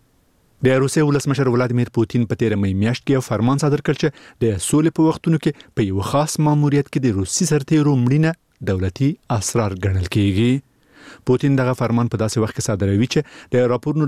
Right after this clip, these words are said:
له مخې هغه روسي سرتیري چې ویل کیږي د اوکراین په ختیځ کې د اوکرایني ځواکونو په وړاندې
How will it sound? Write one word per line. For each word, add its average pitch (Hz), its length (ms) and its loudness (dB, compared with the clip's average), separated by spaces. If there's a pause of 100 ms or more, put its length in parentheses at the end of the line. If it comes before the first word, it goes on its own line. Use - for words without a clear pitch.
له 135 140 2
مخې - 480 -4
هغه 139 240 0
روسي - 180 -4
سرتیري 131 400 2
چې 113 160 -2
ویل 92 240 -4
کیږي 131 260 2
د 131 120 4
اوکراین 117 340 -2
په - 80 -6
ختیځ 110 240 -4
کې - 180 -2
د 104 80 0
اوکرایني 113 460 0
ځواکونو 113 480 0
په 95 100 -2
وړاندې 107 280 0